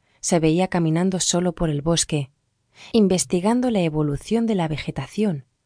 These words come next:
descubriendo algún tipo de helecho aún no catalogado o salvando la colonia de eadvertos y basilios,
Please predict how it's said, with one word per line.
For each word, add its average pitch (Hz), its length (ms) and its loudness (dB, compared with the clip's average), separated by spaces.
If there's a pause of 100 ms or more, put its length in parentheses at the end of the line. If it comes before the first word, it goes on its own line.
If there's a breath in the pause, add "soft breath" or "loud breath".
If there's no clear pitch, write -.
(400 loud breath)
descubriendo 170 640 2
algún 170 400 0
tipo 175 320 0
de 151 120 -2
helecho 160 480 0
aún 160 360 2
no 151 100 0
catalogado 151 760 -4 (340 loud breath)
o 208 100 4
salvando 226 520 2
la 196 120 2
colonia 208 500 2
de 165 300 0
eadvertos 185 640 -2
y 165 60 -2
basilios, 156 720 -2